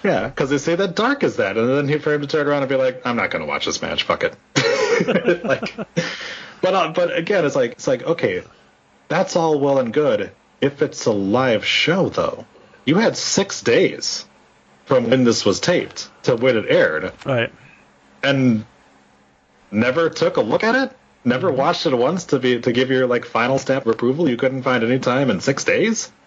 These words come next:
Speaker 1: to do it? And after you already knew all that backlash that, that Charlotte got, you still had a couple of days? You had a day, I think, from the Charlotte stuff to maybe go back and be like, "Wait, wasn't there something that Caster said about that?"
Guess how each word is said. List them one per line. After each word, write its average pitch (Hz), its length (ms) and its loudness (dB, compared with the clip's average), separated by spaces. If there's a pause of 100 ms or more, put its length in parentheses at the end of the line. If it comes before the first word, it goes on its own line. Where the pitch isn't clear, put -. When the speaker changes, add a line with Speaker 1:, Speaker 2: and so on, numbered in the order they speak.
(300)
Speaker 1:
to - 60 -6
do 127 160 2
it? 185 180 -4
And 160 280 2
after 151 340 -2
you 131 140 2
already 131 340 0
knew 127 240 2
all 117 140 2
that 120 200 0
backlash 131 640 0 (180)
that, 95 340 -2
that 95 200 -2 (420)
Charlotte 120 460 0
got, 226 340 0 (260)
you 117 160 2
still 131 320 0
had 208 200 0
a 220 40 0
couple 220 320 -2
of 208 80 2
days? 226 440 0
You 135 140 4
had 123 160 0
a 120 120 0
day, 82 280 0
I 80 40 -6
think, - 280 -4 (360)
from 104 100 0
the 101 80 2
Charlotte 92 340 0
stuff 87 300 -2
to 117 180 0
maybe 127 220 2
go 127 140 2
back 123 220 0
and 120 80 -6
be 113 80 2
like, 110 180 0
"Wait, 151 300 -2 (340)
wasn't 220 120 0
there 233 100 2
something 185 400 -2
that 156 420 -2
Caster 151 380 -4
said 175 180 0
about 170 260 0
that?" 175 320 0